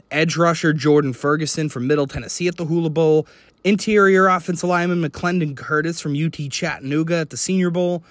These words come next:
Um, another interior offensive lineman, Micah Vanderpool, um, at, from Hawaii at the Tropical Bowl. They met with linebacker D Winters at a T C U at the Senior Bowl.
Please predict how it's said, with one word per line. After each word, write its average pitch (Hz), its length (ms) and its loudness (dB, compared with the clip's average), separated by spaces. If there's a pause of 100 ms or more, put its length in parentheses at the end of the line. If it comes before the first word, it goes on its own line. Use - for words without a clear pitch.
(380)
Um, 135 440 2
another 147 320 0
interior 156 380 0
offensive 143 440 -4
lineman, 147 320 -2
Micah 139 300 0
Vanderpool, 156 800 -2 (340)
um, 131 280 0
at, - 220 -10
from - 380 -2
Hawaii 147 480 2
at 160 80 0
the 127 80 -10
Tropical 160 400 -2
Bowl. 156 320 4 (240)
They 151 80 0
met 156 120 2
with 143 120 0
linebacker 165 720 2
D 202 220 2
Winters 185 640 2
at 139 180 -6
a 123 60 -10
T 165 200 -8
C 156 180 -10
U 156 220 -2
at 143 100 -8
the 120 60 -16
Senior 196 340 -4
Bowl. 233 300 -2